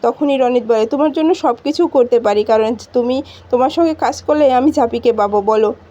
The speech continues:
কী করতে হবে তোমাকে?" তখনই দেখা যায় ইনকা বলে, "তাহলে শোনো, তোমরা এই বর্ধমানের যারা এই যে দোকানে সব কিছু ছেল দেয় না বাজার, এই, এদেরকে আমার কাছে নিয়ে আসবে। আসলে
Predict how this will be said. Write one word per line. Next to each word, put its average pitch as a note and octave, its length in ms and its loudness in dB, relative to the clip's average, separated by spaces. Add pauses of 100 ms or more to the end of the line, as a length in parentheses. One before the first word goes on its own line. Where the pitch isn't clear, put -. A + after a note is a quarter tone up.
কী C4 120 -8
করতে D4 300 0
হবে B3 240 0
তোমাকে?" G#3+ 420 -2 (500)
তখনই D4 360 0
দেখা D#4 260 0
যায় C#4+ 180 2 (100)
ইনকা B3 220 0
বলে, G#3 240 2 (220)
"তাহলে C4 320 2
শোনো, A#3 300 0 (360)
তোমরা C#4+ 240 0 (200)
এই C4+ 160 0
বর্ধমানের C4 680 0
যারা B3+ 280 2
এই C4+ 140 2
যে C#4+ 120 -2
দোকানে B3 380 2 (340)
সব C4 260 -2
কিছু D#4+ 240 0
ছেল D4 260 2
দেয় C4+ 180 4
না D#4+ 200 2
বাজার, A#3 340 0 (120)
এই, - 180 -2 (220)
এদেরকে C4+ 440 2
আমার C4 240 2
কাছে D4+ 240 0
নিয়ে A3+ 200 0
আসবে। A3 300 2 (320)
আসলে B3 360 2